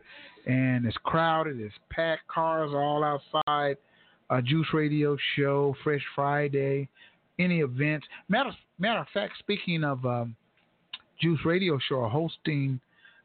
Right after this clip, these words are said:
uh, an event at the Cain's Ballroom tomorrow night. Juice Radio Show gonna be down there for Russell Westbrook and crew. They're hosting, they're on the red carpet, and, um,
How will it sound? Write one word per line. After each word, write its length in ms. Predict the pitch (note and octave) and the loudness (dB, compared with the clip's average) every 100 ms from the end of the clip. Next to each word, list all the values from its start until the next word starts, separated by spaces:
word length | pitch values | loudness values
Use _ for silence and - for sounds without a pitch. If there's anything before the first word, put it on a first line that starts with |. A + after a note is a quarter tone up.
| _ | _
uh, 340 | C3+ C#3 C3+ C3+ | 0 2 2 0
an 120 | - C3+ | 0 0
event 360 | B2+ C3+ E3+ | 2 0 0
at 100 | C#3 | -2
the 100 | - | -4
Cain's 460 | - D3+ E3 F3 D3+ | -2 0 0 0 0
Ballroom 680 | C#3+ D#3+ F3+ E3 C3 B2+ B2 - | 0 2 2 2 2 0 0 -2
tomorrow 460 | B2+ C3+ F#3 G#3 | -2 2 2 2
night. 400 | A3 E3 C3+ C#3 - - _ _ _ _ _ _ - | 0 0 0 -2 -8 -20 _ _ _ _ _ _ 0
Juice 220 | F3 G#3 G3 | 2 2 2
Radio 360 | F3+ F3 D#3 C#3+ | 2 4 2 0
Show 140 | - C#3 | -2 -2
gonna 200 | C3+ B2+ | 0 0
be 160 | C3+ | 0
down 260 | D3 C#3+ C#3+ | 0 -2 -2
there 200 | C#3+ C3+ - | -2 -4 -2
for 120 | A#2 A#2+ - _ _ _ - | -2 -4 -8 _ _ _ -4
Russell 400 | C3 D#3 - D#3+ | -2 -2 -2 0
Westbrook 960 | D3+ D3 - _ G#2+ B2 A#2 C3 C3+ - - _ _ _ - | 2 2 -2 _ -4 -2 -2 -2 -2 -2 -12 _ _ _ -6
and 140 | C3+ B2+ | -2 -2
crew. 340 | - D#3+ F#3+ - _ _ _ | 0 0 0 -6 _ _ _
They're 160 | D3 C#3+ | -2 0
hosting, 460 | D#3+ D#3 - D3 | 0 -2 -4 0
they're 120 | C#3+ D#3 | 0 0
on 100 | D3+ | 0
the 60 | |
red 260 | C3 D3+ D3+ | 0 0 0
carpet, 440 | - D#3+ D3+ E3 - _ _ _ _ _ - | -2 -2 -2 -6 -10 _ _ _ _ _ -4
and, 320 | C3 C3+ B2+ | -2 0 0
um, 380 | A#2+ A#2+ A#2+ A2+ | 0 0 -4 -8